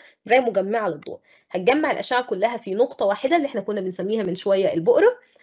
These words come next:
وبالتالي ترفع درجة الحرارة، كأنك ركزت أشعة الشمس كلها في حتة واحدة."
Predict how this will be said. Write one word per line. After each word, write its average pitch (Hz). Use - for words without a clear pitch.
وبالتالي 220
ترفع 269
درجة 220
الحرارة، -
كأنك 262
ركزت 311
أشعة 254
الشمس 262
كلها 220
في -
حتة -
واحدة." -